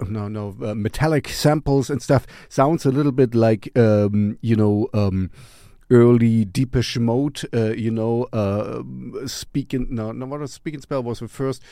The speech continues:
A-, anyway, uh, early Depeche Mode things, what we, what we did, you know, where we sampled a lot of, um, different sounds and stuff. So, ugh, I love it. I love it. I love it. And then, you know, it, it kind of, um,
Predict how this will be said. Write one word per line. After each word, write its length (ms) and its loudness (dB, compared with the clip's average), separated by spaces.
A-, 180 -6
anyway, 360 4
uh, 220 6
early 340 2
Depeche 420 -6
Mode 280 2
things, 420 0
what 320 0
we, 180 6
what 280 2
we 120 6
did, 360 2
you 80 4
know, 120 4
where 200 2
we 120 0
sampled 460 -2
a 60 -2
lot 280 0
of, 280 -4
um, 360 2
different 420 2
sounds 500 0
and 100 -4
stuff. 400 -4
So, 320 2
ugh, 600 2
I 140 0
love 400 2
it. 260 -2
I 80 2
love 320 2
it. 160 0
I 80 -2
love 300 -2
it. 160 -2
And 180 2
then, 340 4
you 120 2
know, 240 4
it, 240 0
it 160 0
kind 200 4
of, 240 2
um, 280 -2